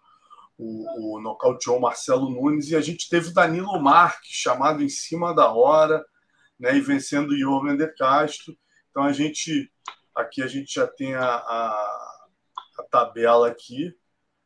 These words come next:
Tabela, como é que ficou? Vamos lá ver. Dos pesados, a gente tem Bruno Capelosa agora em primeiro, com seis pontos. Maurice Green em segundo, com cinco.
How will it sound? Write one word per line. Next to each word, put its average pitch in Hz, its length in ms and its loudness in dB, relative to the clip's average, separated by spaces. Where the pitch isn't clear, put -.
Tabela, 117 480 -2
como 117 180 -4
é 123 60 -2
que 123 100 -16
ficou? 117 400 -10
Vamos 123 280 -4
lá 120 140 2
ver. 104 340 -10
Dos 107 180 -16
pesados, 131 720 6
a 110 80 -10
gente 127 260 -14
tem 131 140 -10
Bruno 131 340 -2
Capelosa 120 680 2
agora 117 320 0
em 117 80 -12
primeiro, 131 680 0
com 113 120 -20
seis 139 340 -10
pontos. 143 480 -4
Maurice 131 400 -2
Green 131 280 -8
em 131 40 -8
segundo, 123 560 -14
com 135 100 -8
cinco. - 480 -8